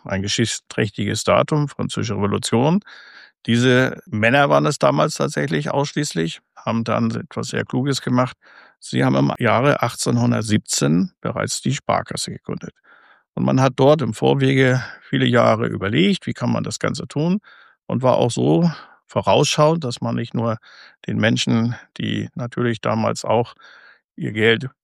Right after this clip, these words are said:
bar bekommen haben, die Möglichkeit zur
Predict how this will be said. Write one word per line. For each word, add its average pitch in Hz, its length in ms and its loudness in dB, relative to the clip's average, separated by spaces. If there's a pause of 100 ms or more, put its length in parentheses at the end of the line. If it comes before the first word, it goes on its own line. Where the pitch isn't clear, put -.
(160)
bar 123 220 6
bekommen 147 440 2
haben, 139 420 2 (320)
die 113 260 -8 (260)
Möglichkeit 113 560 -4
zur 104 420 -4